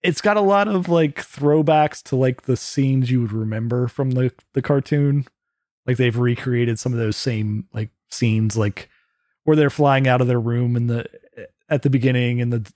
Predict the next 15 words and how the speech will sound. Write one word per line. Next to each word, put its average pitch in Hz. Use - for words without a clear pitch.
and 117
Nana, 120
the 117
dog, 113
is 117
kinda, 127
like, 117
floating 117
up 110
into 117
the 110
air 107
and 110
everything. 107
Like, 107